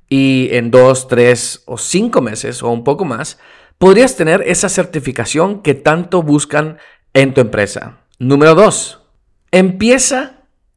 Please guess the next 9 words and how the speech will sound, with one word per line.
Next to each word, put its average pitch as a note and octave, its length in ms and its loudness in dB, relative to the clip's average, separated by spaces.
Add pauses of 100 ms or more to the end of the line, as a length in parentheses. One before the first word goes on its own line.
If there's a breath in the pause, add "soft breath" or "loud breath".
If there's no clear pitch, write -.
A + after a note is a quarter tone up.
(160)
a B3+ 360 0
buscar E3 680 0
empleo D#3 960 -2 (640)
en F#3+ 440 0 (440)
otro E3 420 2
lugar C3 680 -4 (840)
que C3 140 0
tenga D#3 680 0
plazas E3 920 0